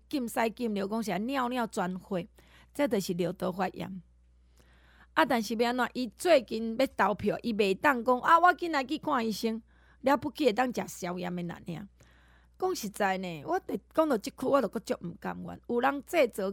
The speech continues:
假住址，偷水偷电，占国有财产地做停车场，咧大趁钱，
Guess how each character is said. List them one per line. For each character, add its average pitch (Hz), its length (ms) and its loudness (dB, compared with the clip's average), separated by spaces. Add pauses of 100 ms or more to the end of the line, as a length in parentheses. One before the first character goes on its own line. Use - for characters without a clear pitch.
(140)
假 240 320 -2
住 170 240 -6
址， 208 380 -6 (480)
偷 269 300 2
水 302 240 0
偷 220 320 2
电， 226 360 0
占 285 320 0
国 277 280 2
有 269 180 -2
财 196 240 -4
产 240 280 -4
地 214 160 -2
做 233 220 0
停 180 240 -4
车 190 200 -2
场， 175 180 -4
咧 226 100 -2
大 165 240 -4
趁 202 300 -4
钱， 139 240 -12